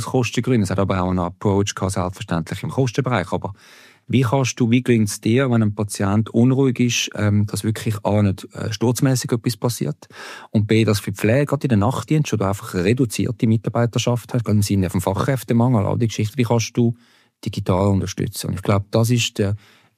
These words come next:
äh, für uns so ein bisschen der Door-Opener gewesen, um diesen Bereich auch zu Mitarbeitern gut abholen und Sicherheit. Und auch am Anfang, wir haben viele Patienten, wir haben die Angehörigen abgeholt gehabt, wo wir es pilotiert haben. Und gesagt, «Schaut Sie, es wird nichts aufgezeichnet in dem Sinn, es ist wirklich, es ist nicht irgendwie eine Kamera,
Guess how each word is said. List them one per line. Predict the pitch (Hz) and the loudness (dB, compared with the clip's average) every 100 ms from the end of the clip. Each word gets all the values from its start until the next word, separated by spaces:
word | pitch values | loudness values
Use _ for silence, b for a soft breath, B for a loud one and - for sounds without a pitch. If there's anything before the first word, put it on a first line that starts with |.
| _ | _
äh, | - 87 | -10 -8
für | - 104 | -2 2
uns | 117 120 | 4 4
so | 110 107 | 2 2
ein | |
bisschen | 101 | 2
der | 95 | 2
Door-Opener | 110 104 123 120 120 117 | 4 4 4 2 2 0
gewesen, | 104 110 104 - | 0 -2 -2 -2
um | 101 | 0
diesen | 95 107 | 0 0
Bereich | 113 101 104 95 | 0 0 0 0
auch | 92 98 B B B | -2 -2 B B B
zu | - | -2
Mitarbeitern | 95 98 104 90 85 | 0 0 0 -2 -2
gut | 87 82 | -4 -2
abholen | 92 92 90 90 | -2 -2 -4 -6
und | 82 | -6
Sicherheit. | - - - - 87 92 | -6 -8 -8 -8 -6 -2
Und | 107 | 0
auch | 139 | 2
am | 127 | 2
Anfang, | 131 156 135 | 2 0 0
wir | 107 | 2
haben | 101 | 2
viele | 104 120 139 | 0 -2 -2
Patienten, | - 104 - 98 147 180 139 | -6 -6 -4 -2 -2 -2 -2
wir | |
haben | 95 | 0
die | 95 | 2
Angehörigen | 131 143 165 160 151 | 2 2 0 2 2
abgeholt | 156 - 147 143 | 0 0 -2 0
gehabt, | - 139 | 0 0
wo | 110 | 2
wir | |
es | 101 - - - | 0 -2 -8 -2
pilotiert | 101 92 135 180 - | 0 0 0 0 0
haben. | 143 170 - b b b b - | 0 0 -2 b b b b -2
Und | |
gesagt, | 110 107 | 2 2
«Schaut | 110 135 | 4 2
Sie, | 135 | 0
es | 110 | 0
wird | 107 104 | 0 2
nichts | 110 107 | 2 2
aufgezeichnet | 147 156 160 131 135 | -2 0 -2 0 2
in | |
dem | 127 127 | 2 2
Sinn, | 120 120 | 4 2
es | 113 104 | 2 -2
ist | 101 101 | -4 -4
wirklich, | 101 - 104 - | -6 -6 -8 -6
es | - 92 | -8 -8
ist | 92 | -2
nicht | 104 | 0
irgendwie | 101 101 98 | 0 0 -2
eine | |
Kamera, | 101 - 123 135 | -2 0 2 2